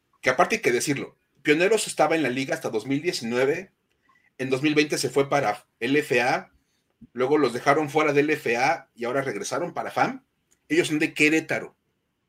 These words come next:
¿ok? Esto es importante que todo el mundo lo tenga consciente. Los Bulldogs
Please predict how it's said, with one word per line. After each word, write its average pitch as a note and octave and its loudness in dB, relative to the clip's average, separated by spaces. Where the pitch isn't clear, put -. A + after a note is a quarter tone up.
¿ok? - -12
Esto G3 0
es C3+ -8
importante C#3+ -4
que - -8
todo C#3 2
el C#3 4
mundo C#3 4
lo C3+ -2
tenga C3+ -6
consciente. C3 -2
Los C#3 4
Bulldogs D3 2